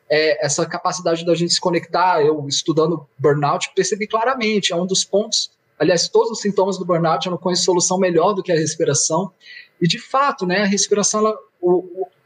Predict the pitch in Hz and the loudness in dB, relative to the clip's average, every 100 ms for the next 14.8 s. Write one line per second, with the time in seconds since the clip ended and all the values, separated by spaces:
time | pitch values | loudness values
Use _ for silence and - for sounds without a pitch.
0 | _ - 165 - 254 285 - 185 - 202 | _ -2 -2 2 0 0 -4 -4 -2 -2
1 | 196 175 175 165 156 151 180 196 180 - | 0 2 2 0 -2 0 -2 -2 -4 0
2 | 220 233 170 170 185 180 165 - 180 175 | 0 0 -2 0 0 0 -4 -2 -2 -2
3 | 165 - 156 143 - - 160 165 160 151 | -4 -6 -4 -2 0 0 2 2 2 -2
4 | _ _ 147 - 165 147 - 180 170 160 | _ _ -2 0 0 -2 -2 2 4 4
5 | 143 156 127 131 156 165 147 147 143 147 | 0 -4 -4 -4 2 2 2 0 0 0
6 | 180 - _ _ - 139 143 139 131 135 | 0 -8 _ _ -2 2 2 2 0 -2
7 | 147 - 190 165 - 151 - 214 180 135 | -2 0 2 0 0 -2 0 2 2 0
8 | - 147 - 220 196 131 - _ - - | -6 -4 0 2 2 0 -4 _ -6 -2
9 | - - 233 220 190 170 - 196 240 185 | -2 -2 -2 0 0 0 -2 -2 -2 -2
10 | 180 170 139 139 180 185 185 - - - | -2 0 2 2 0 -4 -10 -16 -20 -20
11 | - - _ - 156 156 156 147 139 - | -18 -20 _ 0 2 2 2 2 0 -2
12 | _ - 196 202 220 214 202 220 247 233 | _ 0 2 4 2 2 2 0 2 0
13 | 208 196 185 - 190 185 - 156 175 175 | 2 2 0 0 0 -2 -2 0 0 -2
14 | 156 - 165 165 160 156 143 | -4 -2 -4 -4 -2 -2 -2